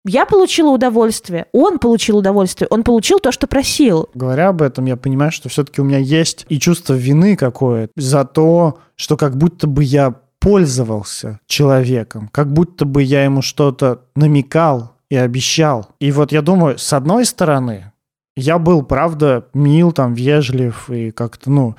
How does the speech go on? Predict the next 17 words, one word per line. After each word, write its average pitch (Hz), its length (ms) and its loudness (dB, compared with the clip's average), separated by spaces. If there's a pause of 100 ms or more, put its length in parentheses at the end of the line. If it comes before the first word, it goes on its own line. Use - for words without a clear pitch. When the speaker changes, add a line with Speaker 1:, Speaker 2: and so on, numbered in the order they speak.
(420)
Speaker 2:
вкладывался 139 840 -2
в - 60 -16
как-то 123 340 -8
в 117 80 -6
наш, 120 260 -2
ну, 151 140 -2
в - 60 -10
какие-то 135 360 -4
такие 117 280 -10
отношения. 120 560 -6 (420)
А 139 120 0
с 123 80 -4
другой 151 460 2
стороны, 156 800 2 (100)
человек, 139 680 0 (120)
к-, 139 200 -12
который 139 600 0